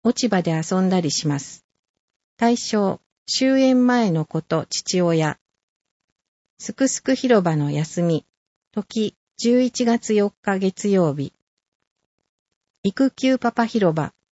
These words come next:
時、十一月二十二日金曜日、午前十時から午後四時。対象、終園前の子と父親。スコップコップのクリスマス会。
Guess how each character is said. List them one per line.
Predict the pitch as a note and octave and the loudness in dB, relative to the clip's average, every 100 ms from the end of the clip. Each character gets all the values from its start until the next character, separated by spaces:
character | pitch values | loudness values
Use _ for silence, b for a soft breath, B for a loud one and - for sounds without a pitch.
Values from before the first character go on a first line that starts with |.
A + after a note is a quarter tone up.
| _ _ _ _ | _ _ _ _
時、 | - G3 - A#3 - _ _ _ _ | -4 -4 -2 -6 -8 _ _ _ _
十 | - B3+ C4 | 0 2 4
一 | B3 B3+ | 2 0
月 | A#3+ - A#3 | 0 2 4
二 | B3 A#3 | 6 4
十 | G3 F3+ | 2 2
二 | E3+ | 2
日 | F3 F3+ - | 0 0 -4
金 | F3+ G3+ G3 G3 | -4 -2 2 4
曜 | F#3 D#3+ | 4 2
日、 | C#3+ C3+ - _ _ _ - | 0 -4 -10 _ _ _ 0
午 | B3+ | 2
前 | A#3+ G#3+ F#3+ | 4 2 2
十 | A#3 A3 | 2 0
時 | F#3+ E3 | 0 -2
か | D#3+ | -2
ら | D#3 | 0
午 | D#3+ G3 | 0 0
後 | F3 | 0
四 | D3 E3 | 0 -2
時。 | D#3 C3+ - _ _ _ _ _ _ | -2 -6 -10 _ _ _ _ _ _
対 | A#3 A#3+ | 0 0
象、 | - A3 G3+ F#3 - _ | 0 -2 -2 -2 -10 _
終 | - - C4 C4+ | -6 0 2 4
園 | C4 B3+ | 6 6
前 | B3+ A#3+ | 4 2
の | E3+ D#3 | 2 0
子 | - D3+ | -4 -4
と | D#3 - | -4 -4
父 | - - F#3+ | -8 -4 0
親。 | F#3 F3+ D#3+ D3 _ _ _ _ _ _ _ _ _ | 2 2 0 -2 _ _ _ _ _ _ _ _ _
ス | - | -20
コ | - B3+ | 0 2
ッ | C4+ - | 2 -2
プ | B3+ | -2
コ | B3+ | 0
ッ | B3+ _ | -2 _
プ | F3+ | 0
の | E3 | 0
ク | D3+ F3+ | 0 -2
リ | G3+ | -2
ス | - | -2
マ | F#3 F3+ | -2 -2
ス | - | -6
会。 | - D#3+ D#3 | -4 -2 -2